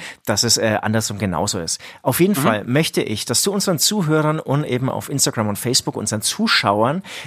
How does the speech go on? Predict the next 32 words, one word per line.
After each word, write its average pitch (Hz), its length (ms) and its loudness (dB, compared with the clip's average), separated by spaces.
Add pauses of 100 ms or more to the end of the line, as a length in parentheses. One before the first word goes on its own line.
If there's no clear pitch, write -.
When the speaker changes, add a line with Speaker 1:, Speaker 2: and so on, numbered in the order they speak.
Speaker 1:
ähm, 120 320 0
eine 123 240 -2
Kamasutra-Stellung 110 1300 -2 (100)
erklärst. 101 960 -2
Ja? 101 260 0 (300)
Also 113 180 0
jetzt 120 100 2
nicht 135 120 2
einfach 123 180 2
plump 127 220 2
ein 113 80 -2
Bild 196 220 2
zeigen, 170 320 2
sondern 120 160 -2
dass 113 140 0
du 123 40 -4
es 117 80 -2
mit 110 220 -2
deinen 135 480 2
Worten, 104 420 2 (300)
ähm, 101 340 0
erklärst. 143 580 0
Du 131 60 -4
kannst 120 160 -2
natürlich 110 220 -2
dann 107 240 0
auch 80 160 -4
irgendwie 104 260 -2
aufstehen 160 640 2
und 120 160 -4
es 110 160 -2
irgendwie 104 360 -6